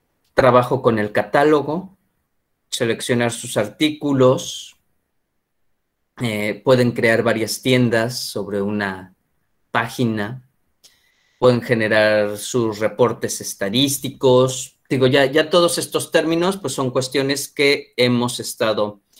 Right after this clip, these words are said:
eh, revisando en, en sesiones anteriores o bien con otras, con otras aplicaciones. ¿Va?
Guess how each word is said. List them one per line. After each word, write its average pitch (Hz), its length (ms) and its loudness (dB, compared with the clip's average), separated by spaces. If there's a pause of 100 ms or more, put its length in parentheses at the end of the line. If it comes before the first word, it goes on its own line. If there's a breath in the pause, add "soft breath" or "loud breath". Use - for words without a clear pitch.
(580 soft breath)
eh, 101 380 0
revisando 117 760 0
en, 85 220 -10 (320)
en 107 240 -4
sesiones 123 480 0
anteriores 139 800 2
o 120 140 2
bien 123 300 0
con 117 220 0
otras, - 720 -6 (960)
con 135 200 4
otras 131 340 2
aplicaciones. - 960 -6 (760)
¿Va? 117 480 -2